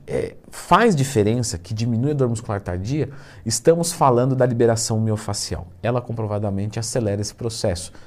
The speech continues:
diminui as dores. Então, quando você termina de treinar, se você faz a liberação miofascial na sequência, você ajuda a ter menos dor muscular tardia.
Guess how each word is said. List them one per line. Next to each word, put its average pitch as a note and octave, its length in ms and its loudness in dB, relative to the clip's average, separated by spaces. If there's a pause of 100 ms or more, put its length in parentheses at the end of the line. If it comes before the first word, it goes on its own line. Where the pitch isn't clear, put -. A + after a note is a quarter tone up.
(100)
diminui A2 460 2
as A2+ 100 2
dores. G2+ 460 -2 (340)
Então, A#2 340 2 (320)
quando D#3+ 300 6
você C#3+ 180 0
termina D3 520 4
de D#3 100 0
treinar, A#2 360 2
se G2+ 100 -4
você A#2 100 -4
faz D#3+ 200 4
a - 20 6
liberação D3 400 2
miofascial C#3 540 0
na A#2+ 200 0
sequência, D3+ 800 2 (400)
você B2+ 280 2
ajuda D3+ 420 4
a D#3 40 2
ter D3+ 140 -2
menos C#3+ 380 0
dor C3 180 2
muscular B2+ 520 0
tardia. F2+ 640 -4